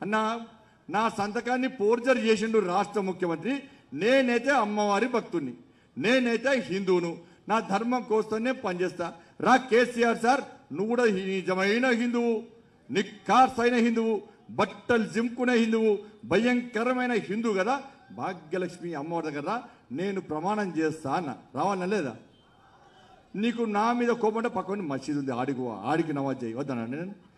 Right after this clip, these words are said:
ఏడికన్నా రా. ఇవాళ ఒక ఆయన అంటాడు, "భాగ్యలక్ష్మి దేవాలయానికి ఎందుకు పోవాలి?" అంటాడు.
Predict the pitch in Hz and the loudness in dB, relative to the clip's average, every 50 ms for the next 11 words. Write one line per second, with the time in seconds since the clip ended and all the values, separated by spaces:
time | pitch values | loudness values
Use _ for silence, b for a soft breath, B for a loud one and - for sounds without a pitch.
0 | b b b 131 156 196 254 285 277 - 247 247 262 285 226 151 - - - _ | b b b 4 6 8 8 6 4 0 -10 -12 -10 -10 -10 -10 -12 -16 -20 _
1 | _ _ _ _ _ _ _ _ _ _ _ _ _ _ _ _ - 175 180 180 | _ _ _ _ _ _ _ _ _ _ _ _ _ _ _ _ -2 0 0 0
2 | 175 - 185 185 185 185 196 190 175 151 156 180 190 190 170 160 190 190 202 185 | 0 0 0 -2 -2 -2 -4 -4 -4 -2 0 0 0 -2 -4 -6 -4 -4 -4 -4
3 | - - 185 190 156 147 165 180 190 190 185 185 190 190 170 185 185 165 139 135 | -6 -6 -8 -6 -2 -2 0 0 0 0 -2 -2 -4 -4 -2 -2 0 0 0 -2
4 | 147 165 170 185 175 185 185 175 175 170 180 170 156 131 | -2 0 -2 0 0 0 0 0 0 0 -2 -4 -4 -6